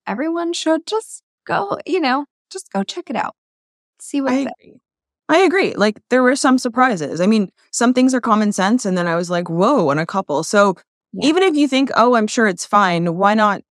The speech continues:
Speaker 2: why not take a look? It,
Speaker 1: Mm-hmm.
Speaker 2: it, it takes, you know, less than five minutes. So it's just something to keep in mind and something you could put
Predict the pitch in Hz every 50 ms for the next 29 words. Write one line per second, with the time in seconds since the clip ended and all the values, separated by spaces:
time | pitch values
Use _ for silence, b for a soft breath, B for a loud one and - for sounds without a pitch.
0 | _ - - 226 247 277 233 156 - - 220 - 175 165 - - - _ - -
1 | - - 180 196 - 175 - - 220 220 190 - _ - 190 - - - 233 208
2 | - - - - - 208 190 160 156 139 - - - 196 214 214 220 - - 202
3 | 202 196 - 190 175 165 165 160 - 165 165 190 220 - - 196 190 190 185 -
4 | - 208 - - 196 190 196 - 196 208 196 - - 226 208 214 202 202 185 170
5 | 170 190 220 226 220 214 - - 180 185 - 185 190 190 190 185 190 185 - -
6 | 208 196 185 -